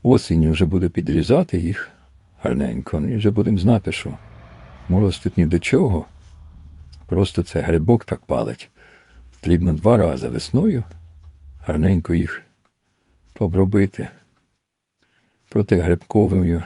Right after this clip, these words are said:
е, сумішю і... Перед цвітінням самим. От тільки перші цвіточки появляються, перед цвітінням обробляйте. А тоді вже, коли побачите, що дуже бу-, великий цвіт,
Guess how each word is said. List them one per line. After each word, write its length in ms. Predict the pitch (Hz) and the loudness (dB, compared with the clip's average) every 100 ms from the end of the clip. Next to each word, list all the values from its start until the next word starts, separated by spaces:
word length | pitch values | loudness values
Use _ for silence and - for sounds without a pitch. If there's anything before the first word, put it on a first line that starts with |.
| - _ - | -10 _ -6
е, 600 | 78 80 80 78 69 71 | -4 -2 -4 -6 -6 -8
сумішю 720 | - - 95 82 73 - 76 - - | -8 -2 2 2 0 -6 -10 -8 -2
і... 640 | 131 139 139 143 143 131 - _ _ _ - | 0 0 0 -2 -2 -4 -8 _ _ _ 2
Перед 240 | 123 135 - | 4 4 0
цвітінням 840 | - 107 98 - 76 64 62 62 | 0 0 0 -2 -2 -2 -6 -10
самим. 420 | - - 53 - - _ _ _ _ - | -12 -10 -10 -10 -14 _ _ _ _ -6
От 100 | 87 | -4
тільки 280 | - - 104 | -2 0 0
перші 340 | - 101 - | 2 0 0
цвіточки 560 | 95 95 - 87 - - | -4 -6 -2 -4 -4 -8
появляються, 720 | 82 76 90 160 80 - - | -4 -2 0 0 -2 -6 -6
перед 300 | - 82 71 | 0 0 0
цвітінням 580 | 87 82 - 180 98 87 _ _ _ _ | -4 0 4 4 2 -2 _ _ _ _
обробляйте. 680 | - 76 87 80 62 58 - - _ _ _ _ _ _ _ _ _ _ _ _ - | -4 2 2 2 -2 -6 -14 -20 _ _ _ _ _ _ _ _ _ _ _ _ -2
А 120 | 104 | -2
тоді 400 | - 123 185 220 | 2 0 2 2
вже, 400 | 85 82 110 98 - _ _ _ _ - - | 0 2 2 0 -6 _ _ _ _ -20 -8
коли 240 | - 101 | 0 0
побачите, 560 | 107 101 107 107 - - | 2 2 4 2 0 -4
що 180 | - 87 | -2 0
дуже 260 | 92 92 | 0 2
бу-, 200 | 82 90 85 | 0 -2 0
великий 400 | 95 98 92 71 | 2 2 0 -6
цвіт, 440 | - 95 196 | -6 -2 -2